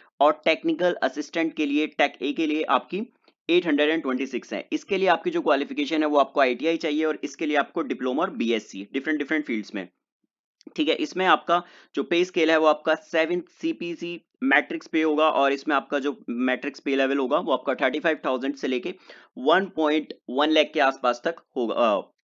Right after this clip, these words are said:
वन पॉइंट वन लाख के आसपास तक का होगा। और इसमें वह, यहीं पर इसमें आपका जो, अ, नेक्स्ट है आपका टेक ए, उसमें आपका जो पे ले-, पे स्केल होगा वो आपका नाइनटीन थाउजेंड नाइन हंड्रेड to सिक्सटी फ़ोर थाउजेंड के approx तक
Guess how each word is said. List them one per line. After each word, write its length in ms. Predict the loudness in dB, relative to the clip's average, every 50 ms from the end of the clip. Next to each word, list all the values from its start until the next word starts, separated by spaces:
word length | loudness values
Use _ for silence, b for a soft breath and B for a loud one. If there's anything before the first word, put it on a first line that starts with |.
| _ _ _ _ _ _ _ _ _ _ _ 0
वन 120 | 2 2 4
पॉइंट 180 | 4 4 4
वन 100 | 4 4
लाख 160 | 4 4 2 2
के 100 | 2 2
आसपास 300 | 2 4 2 2 2 2
तक 120 | -2 -4 -2
का 80 | -2 -2
होगा। 280 | 0 0 0 -2 -2 -4 b b b b b b b
और 120 | 0 0
इसमें 240 | 0 0 0 0 0
वह, 120 | 2 2 2
यहीं 240 | 2 4 2 2
पर 140 | 2 2 0
इसमें 220 | -2 -2 -2 0 0
आपका 280 | 0 0 0 0 2 2 2 -2 -8 -16
जो, 200 | -10 -4 -2 0 2
अ, 260 | 4 6 6 6 4
नेक्स्ट 360 | 2 2 0 -2 -2 -2 0
है 40 | 0
आपका 220 | 0 2 2 0 0
टेक 280 | 2 2 -2 -2 -2 -4 -6
ए, 120 | -6 -8 -8 _ -14
उसमें 260 | -14 -10 -4 0 0
आपका 220 | 0 0 0 -2
जो 120 | -2 -2 -2
पे 160 | 0 0 2
ले-, 140 | 2 2 0 -2 -2 -2
पे 120 | 0 0
स्केल 260 | 0 0 2 2 4 4
होगा 160 | 4 4 4
वो 120 | 6 6
आपका 240 | 4 4 4 2 2
नाइनटीन 440 | 2 2 2 2 0 0 0 -2 0
थाउजेंड 360 | 0 0 0 0 0 0 0
नाइन 200 | 0 -2 -2 -2
हंड्रेड 320 | -2 -2 -2 -4 -4 -6
to 100 | -6 -10 -10 _ b b b b b b b b -8
सिक्सटी 260 | -6 -6 -4 -4 -6
फ़ोर 260 | -2 -2 -2 0 0 0
थाउजेंड 320 | 0 0 0 -2 -4 -2
के 100 | -2 -2
approx 360 | -2 -2 -4 -8 -8 -8 -8 -10
तक 180 | -10 -10 -10